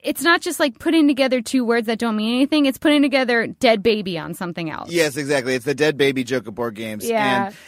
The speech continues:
Speaker 2: look, as a comedian, I'm like, "Oh, this is, like, for people who aren't funny to feel funny," you know?
Speaker 1: Yeah.
Speaker 2: And that's, that's my cynical, and I'm not proud of that feeling, you know, where,
Speaker 1: Yeah,
Speaker 2: where I'm
Speaker 1: no,
Speaker 2: like,
Speaker 1: I know.
Speaker 2: but I do feel that way. On the other hand, I'm like, "Oh, shouldn't everyone get to make their friends <laughs> laugh?" <laughs> You know,
Speaker 1: Yeah,
Speaker 2: like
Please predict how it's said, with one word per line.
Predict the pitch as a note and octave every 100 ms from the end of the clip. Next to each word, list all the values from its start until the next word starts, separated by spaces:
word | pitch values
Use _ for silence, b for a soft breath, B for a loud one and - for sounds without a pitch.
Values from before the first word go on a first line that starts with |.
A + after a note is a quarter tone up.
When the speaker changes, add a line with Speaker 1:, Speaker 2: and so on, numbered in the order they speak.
| D#3+
Speaker 2:
look, | D#3
as | - D3+
a | D3
comedian, | D#3+ D#3+ E3 D#3
I'm | C#3
like, | C3 C3 F3+
"Oh, | F3 D#3
this | D#3+ D3+
is, | F#3 C#3+
like, | E3 D3+ - b b b _
for | - F3+ E3+ E3 E3+ -
people | G3+ G#3+ F#3
who | F3
aren't | F3+ G#3 -
funny | G#3+ G3 F#3
to | E3
feel | E3+ F3+
funny," | F3 F3+ D#3 G#2+ G2+
you | D3
know? | C#3+ C#3+ F3
Speaker 1:
Yeah. | G3 F3+
Speaker 2:
And | D#3
that's, | F3 F3+ G3+
that's | D#3+ E3+
my | E3 D3+ B2
cynical, | - F#3+ F#3+ - F3 D#3 D3+ b b
and | - D#3
I'm | D3+
not | D#3+
proud | - C#3+ C3+
of |
that | B2 A#2
feeling, | - C3 A2 F#2 F#2+
you | A2+
know, | A2
where, | A2+ A2 G#2
Speaker 1:
Yeah, | A3 F#3+ G3
Speaker 2:
where |
I'm | B3+
Speaker 1:
no, |
Speaker 2:
like, | B3+
Speaker 1:
I | G#3+ G3
know. | D#3 C3+
Speaker 2:
but | E3 D#3+
I | D#3
do | D3 G#3
feel | G3+ A#3
that | F3
way. | D3 C#3 B2+
On | D3
the |
other | D#3+ F3
hand, | D#3+ D3
I'm |
like, | C#3+ -
"Oh, | F3 F3
shouldn't | - A#3+ A#3
everyone | D3 D3 D#3 D3
get | C#3 C3+
to | C3+ B2
make | C3 B2
their | B2+
friends | A#2+ A#2 A#2
<laughs> | A2+
laugh?" | C3+ - - -
<laughs> |
You | C4 C4 C#4
know, | E4+
Speaker 1:
Yeah, | E4+ D#4+
Speaker 2:
like | D#4+